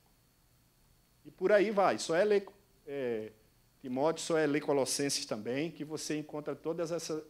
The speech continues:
todas essas questões. Mas vamos lá, senão não termina essa palestra. E não leio a Bíblia, porque até agora eu não consegui ler a Bíblia, né? Mas eu vou ler, tá, irmãos? Mas eu vou ler,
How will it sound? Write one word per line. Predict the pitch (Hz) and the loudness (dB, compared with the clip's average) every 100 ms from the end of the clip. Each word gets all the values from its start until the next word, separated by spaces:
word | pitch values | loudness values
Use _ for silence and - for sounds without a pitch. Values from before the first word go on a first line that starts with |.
| - | -8
todas | 147 160 156 | -4 -2 0
essas | 151 147 - | 0 -2 -2
questões. | 160 - 110 101 | -2 -2 -4 -2
Mas | 127 165 | 2 4
vamos | 196 240 185 | 6 8 10
lá, | 156 185 - - - | 10 10 2 -14 -10
senão | - 190 208 | 0 4 6
não | 214 214 | 4 6
termina | 196 185 185 | 4 4 0
essa | 175 170 | 2 2
palestra. | 185 156 120 101 107 - - _ - | 4 6 4 2 -6 -14 -20 _ -2
E | 220 | 2
não | 240 | 6
leio | 220 196 214 | 8 10 8
a | |
Bíblia, | 147 139 123 | 6 2 0
porque | - 175 | 0 2
até | 156 - 269 | 4 8 8
agora | 190 175 220 | 8 4 4
eu | |
não | 226 | 2
consegui | 220 214 - 170 | 0 -2 -2 2
ler | 208 | 6
a | 220 | 6
Bíblia, | 175 156 120 | 6 2 2
né? | 135 | 0
Mas | 151 151 | 2 4
eu | 175 | 4
vou | 165 214 | 8 10
ler, | 220 185 147 | 10 8 8
tá, | - 185 | 6 4
irmãos? | 190 139 101 - - - - 208 - - 196 - - - - - | 4 0 -2 -8 -14 -18 -18 -18 -18 -18 -18 -16 -18 -20 -20 -8
Mas | 131 151 165 | 0 4 6
eu | 180 | 8
vou | 165 233 | 12 12
ler, | 220 175 123 - - | 12 10 8 4 -14